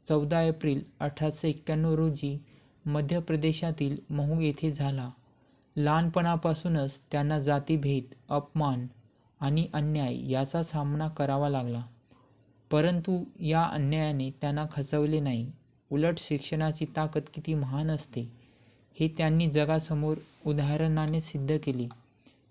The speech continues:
बाबासाहेबांचे शैक्षणिक जीवन अत्यंत उल्लेखनीय होते. त्यांनी मुंबई विठा-, विद्यापीठातून बीए पूर्ण केली. त्यानंतर त्यांनी अमेरिकेतील कोलंबिया युनिव्हर्सिटी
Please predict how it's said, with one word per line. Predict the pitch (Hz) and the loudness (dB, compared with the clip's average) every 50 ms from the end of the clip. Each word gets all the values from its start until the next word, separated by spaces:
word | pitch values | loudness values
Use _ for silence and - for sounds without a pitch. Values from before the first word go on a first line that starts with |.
| _ _ _ _ _ - | _ _ _ _ _ -6
बाबासाहेबांचे | 170 139 135 135 143 175 170 165 - 175 170 160 175 175 170 160 156 143 143 | 0 2 2 2 2 0 0 0 0 0 0 0 0 0 0 0 0 0 0
शैक्षणिक | 139 - 151 151 151 147 - 170 165 165 165 | 0 0 0 0 2 2 0 0 2 2 2
जीवन | 156 143 156 170 156 151 147 139 135 143 143 - _ - | 0 0 0 0 0 0 0 -2 -2 -4 -8 -12 _ -8
अत्यंत | - 139 139 - - 160 160 156 160 | -8 -8 -6 -4 -2 0 0 0 0
उल्लेखनीय | 170 165 156 139 139 147 143 143 - 147 151 | 0 2 2 2 2 2 2 0 0 -2 0
होते. | 156 151 143 135 - - 117 117 117 - - _ _ _ - - _ _ _ _ _ _ - | 0 -2 -2 -4 -4 -4 -6 -6 -6 -10 -16 _ _ _ -20 -20 _ _ _ _ _ _ -4
त्यांनी | 143 139 147 160 165 175 | -2 2 2 2 4 4
मुंबई | 170 156 151 151 147 147 160 160 | 4 2 2 2 2 2 4 4
विठा-, | 160 156 151 160 156 151 143 - - - | 4 4 2 0 -2 -4 -4 -6 -6 -4
विद्यापीठातून | 143 143 135 139 151 151 156 156 151 147 151 151 156 - 147 135 135 139 139 - - - - _ _ _ _ _ | -2 -2 0 0 0 0 0 -2 -4 -2 -4 -4 -4 -4 -4 -4 -4 -6 -8 -12 -18 -20 -20 _ _ _ _ _
बीए | - 147 131 147 160 160 165 | -6 0 2 4 4 4 4
पूर्ण | 165 160 - 160 151 143 151 156 156 | 2 0 0 0 0 2 0 0 0
केली. | 156 156 143 131 120 113 - - _ _ _ _ _ - | 0 0 0 0 -2 -6 -8 -12 _ _ _ _ _ -6
त्यानंतर | - 151 156 165 165 170 160 160 180 165 | -4 0 0 2 2 2 0 0 0 -2
त्यांनी | 156 160 165 160 151 147 147 - - | -2 0 0 0 0 -2 -4 -6 -6
अमेरिकेतील | - 147 147 156 160 160 160 156 160 165 160 - 143 139 139 | -4 -2 0 2 2 2 2 2 0 -2 -2 -2 -2 -2 -4
कोलंबिया | 139 - - 147 143 151 156 156 151 156 160 156 | -4 -2 0 0 0 0 0 0 0 0 2 0
युनिव्हर्सिटी | 151 147 151 151 147 143 - - 156 156 - 131 131 | 0 0 -2 -2 -2 -4 -4 -6 -6 -6 -6 -6 -8